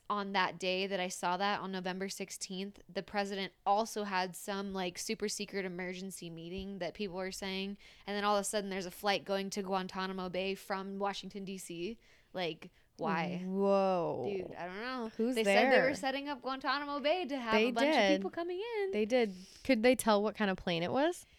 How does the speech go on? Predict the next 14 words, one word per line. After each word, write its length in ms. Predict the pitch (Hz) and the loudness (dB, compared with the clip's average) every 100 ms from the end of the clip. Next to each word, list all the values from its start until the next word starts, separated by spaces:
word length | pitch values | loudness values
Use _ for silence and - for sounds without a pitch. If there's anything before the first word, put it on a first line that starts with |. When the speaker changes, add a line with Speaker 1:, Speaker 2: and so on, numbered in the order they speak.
| _ _ _ _ - | _ _ _ _ -8
Speaker 1:
Well, 220 | 240 269 - | 4 6 6
I 80 | |
was 180 | 262 269 | 4 2
looking. 280 | 269 285 208 | -2 -4 -6
It's 160 | 214 - | -8 -4
very 260 | 294 403 | -2 -2
interesting, 380 | 294 269 - 196 | -4 -6 -8 -6
actually. 300 | 180 - 202 | -6 -6 -8
So 120 | 202 | -2
the 100 | 214 - | -2 -2
only 260 | 262 370 | -2 -2
planes 500 | 415 - 247 240 240 | -6 -6 -6 -6 -6
that 220 | 208 202 | -4 -6
fly 760 | - - 220 208 196 196 202 202 | -6 -12 -4 0 0 0 -2 -4